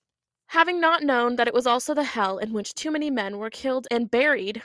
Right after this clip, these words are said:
on the sprawling estate. Since the days of the heinous crimes, the house known as Fox Hollow Farms still exists,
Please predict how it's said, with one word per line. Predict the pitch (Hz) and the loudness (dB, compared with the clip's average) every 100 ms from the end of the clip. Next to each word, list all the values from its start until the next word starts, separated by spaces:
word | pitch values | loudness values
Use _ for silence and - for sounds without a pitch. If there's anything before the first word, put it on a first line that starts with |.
| - - | -12 -8
on | 208 | -8
the | 202 | -8
sprawling | - 190 196 202 | -6 -8 -8 -12
estate. | 202 - - - - _ _ _ _ _ _ _ _ _ _ _ _ _ - | -12 -10 -12 -12 -20 _ _ _ _ _ _ _ _ _ _ _ _ _ -10
Since | - 359 440 | -4 -2 -2
the | 440 | -2
days | 294 262 269 | 2 0 0
of | 269 | -4
the | 285 | -4
heinous | 247 220 240 - | -4 -4 -6 -8
crimes, | - 214 180 175 196 220 | -6 -6 -6 -8 -12 -10
the | 233 | -8
house | - 247 277 320 - | -4 -2 -2 -4 -6
known | 254 220 233 | -2 -2 -4
as | 247 | -6
Fox | 220 190 - | -6 -6 -8
Hollow | 240 240 262 | -4 -2 -4
Farms | 190 170 185 - | -6 -8 -8 -12
still | - - 349 | -10 -2 0
exists, | 320 - 175 - - | 0 -2 -8 -8 -10